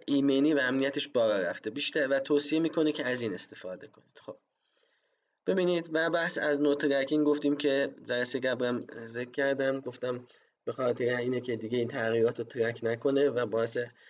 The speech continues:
افزایش بهره وری چی می‌شه؟ سرعت اجرای استوب پروسیجرها می‌شه. هر وقت سرعت بالایی خواستید توی اجرای استوب پروسیجر، حتماً از،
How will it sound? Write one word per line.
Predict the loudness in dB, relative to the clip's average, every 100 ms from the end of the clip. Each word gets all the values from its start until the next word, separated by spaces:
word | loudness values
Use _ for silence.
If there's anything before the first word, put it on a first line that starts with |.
| -20 -10
افزایش | -4 0 0 0
بهره | -2 -2 0 0
وری | 2 0 0
چی | -2 -4
می‌شه؟ | -2 0 0 -2 -6 -20 -20 -8
سرعت | -2 0 0
اجرای | -2 -2 0 0 0 0 -4 -12 _ _ -18 -14
استوب | -8 -6
پروسیجرها | -2 0 0 -2 -2 -2 -2
می‌شه. | -2 -2 -4 -8 _
هر | -2 0
وقت | 0
سرعت | 2 2 0 -2
بالایی | -2 0 2 2 0
خواستید | -2 -4 -6
توی | -6 -4
اجرای | -2 0 0 0 -6 -18 -16 -14
استوب | -10 -8
پروسیجر، | -4 -2 0 0
حتماً | -2 -2 -2
از، | 0 0 -2